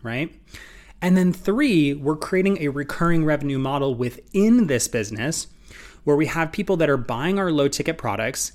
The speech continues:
getting access to our information, and then saying, "Wow, this information is so good. I'm actually going to take the time to join Zach's membership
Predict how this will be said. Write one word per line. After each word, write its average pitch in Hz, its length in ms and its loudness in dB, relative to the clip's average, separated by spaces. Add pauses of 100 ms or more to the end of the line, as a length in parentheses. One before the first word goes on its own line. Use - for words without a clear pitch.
(120)
getting 143 320 0
access 165 560 -2
to 151 140 0
our 139 100 0
information, 139 680 -2
and 131 160 -4
then 135 100 0
saying, 131 400 -2 (100)
"Wow, 123 500 -6 (100)
this 190 200 -2
information 160 600 -4
is 120 100 -6
so 135 400 -4
good. 131 420 -4 (520)
I'm 202 140 -4 (140)
actually 214 480 -4
going 170 320 0
to 147 80 0
take - 340 -4
the 139 80 -4
time 139 460 -4
to 131 100 -6
join 120 400 -2
Zach's 113 400 -6
membership 143 880 0